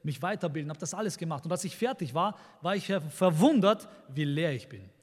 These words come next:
War ich verwundert, dass mich das überhaupt nicht erfüllt. Überhaupt nicht. Und dass ich eigentlich leerer bin als vorher, weil ich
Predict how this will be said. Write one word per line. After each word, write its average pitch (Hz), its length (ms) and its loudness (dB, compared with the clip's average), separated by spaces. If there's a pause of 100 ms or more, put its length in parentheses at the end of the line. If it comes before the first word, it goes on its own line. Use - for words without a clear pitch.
(340)
War 151 240 -2
ich 214 100 -4
verwundert, 196 760 4 (880)
dass 175 140 -6
mich 190 100 -2
das 160 120 -6
überhaupt 190 320 0
nicht 220 120 -2
erfüllt. 196 400 -2
Überhaupt 233 500 -2
nicht. - 260 -16 (300)
Und 170 120 -6
dass 196 140 2
ich 202 160 -6
eigentlich 202 340 0
leerer 196 460 2
bin 202 180 0
als 170 160 -2
vorher, 190 400 0
weil 196 140 0
ich - 140 -6